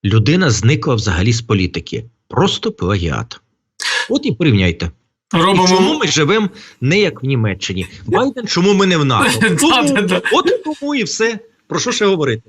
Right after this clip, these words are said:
Speaker 2: Ну, реально, я от дивлюсь на все це, і такий простий висновок ще, е, щойно виникнув, що, е, це така дикість, е, тримати, е,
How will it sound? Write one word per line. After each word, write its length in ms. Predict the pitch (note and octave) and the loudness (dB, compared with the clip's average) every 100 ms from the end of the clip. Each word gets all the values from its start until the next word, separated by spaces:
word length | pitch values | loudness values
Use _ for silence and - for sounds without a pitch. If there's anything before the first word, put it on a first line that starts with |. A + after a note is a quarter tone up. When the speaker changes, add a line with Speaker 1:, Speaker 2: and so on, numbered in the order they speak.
| _ - | _ 2
Speaker 2:
Ну, 160 | B3+ | 4
реально, 440 | C#4+ D#4 C#4 A3+ G#3 | 4 4 4 4 4
я 280 | G#3+ G#3+ G#3 | 4 4 2
от 120 | F3+ | 2
дивлюсь 380 | G#3 A#3 C4+ B3 | 2 4 2 2
на 80 | |
все 220 | F3 G3 F3 | 0 0 0
це, 220 | F#3 G3+ | 0 2
і 340 | G#3 E3+ G#3 | 2 2 2
такий 300 | G#3+ G3+ G#3+ | 0 0 0
простий 420 | G#3+ G#3 - A#3+ | 0 0 2 0
висновок 440 | A#3 A#3 G#3+ F#3 E3 | 2 0 2 2 2
ще, 360 | - F3+ F#3 G3+ | 0 2 0 0
е, 240 | F#3 E3+ | 0 0
щойно 380 | - F3+ E3 D#3+ | 2 0 2 2
виникнув, 480 | E3 D#3 D3 D3 D3 | 2 0 -2 -2 0
що, 240 | G#3 F#3+ - - - - - - - - _ _ - | 2 0 -2 -4 -4 -4 -4 -6 -10 -16 _ _ -4
е, 680 | F#3 F#3 F#3 F3 E3+ E3 D#3+ - - | -2 0 2 2 2 2 0 -6 -4
це 140 | A#3+ | -2
така 220 | B3 A3+ | 0 0
дикість, 680 | E3 D3 C4 B3+ G3+ F#3 - B3+ | 0 0 0 0 -2 -2 -4 -4
е, 600 | G3 E3+ E3 D#3+ D#3 D3+ | -2 -2 0 0 -2 -2
тримати, 520 | E3 G3 G3+ F#3 F3+ | -2 0 2 2 2
е, 220 | E3 E3+ | 2 2